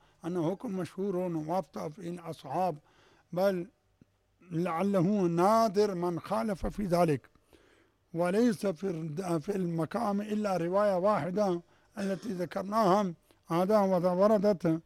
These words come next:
في باب الكفارات، وج-، باب واحد وثلاثين من أبواب الكفارات. الرواية الأولى هي الرواية الوحيدة،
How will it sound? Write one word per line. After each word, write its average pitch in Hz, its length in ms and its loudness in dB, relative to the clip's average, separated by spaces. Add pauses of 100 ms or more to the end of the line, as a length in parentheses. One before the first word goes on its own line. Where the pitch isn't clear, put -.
(220)
في 170 200 -6
باب 196 320 0
الكفارات، 196 1040 4 (460)
وج-، 165 240 0
باب 185 460 0
واحد 175 320 -4
وثلاثين 185 1200 2 (300)
من 185 160 0
أبواب 190 400 -2
الكفارات. 190 760 -4
الرواية 196 540 -2
الأولى 214 280 -2
هي 208 280 0
الرواية 190 320 0
الوحيدة، 156 560 -2